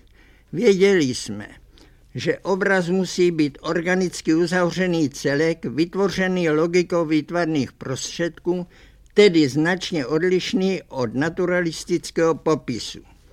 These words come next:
Hledalo se proto, usilovně hledalo, jak na to z druhé strany. Paříž pomohla,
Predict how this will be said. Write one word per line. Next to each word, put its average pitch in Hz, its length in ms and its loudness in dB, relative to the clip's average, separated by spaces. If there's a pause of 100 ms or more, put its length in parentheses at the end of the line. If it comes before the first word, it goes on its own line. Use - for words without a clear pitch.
(480)
Hledalo 196 600 2
se 156 220 0
proto, 165 640 -4 (180)
usilovně 190 800 0
hledalo, 147 680 -2 (380)
jak 170 240 2
na 170 180 0
to 196 200 0
z 156 120 -6
druhé 175 440 2
strany. 120 680 -4 (880)
Paříž 156 500 0
pomohla, 175 840 -2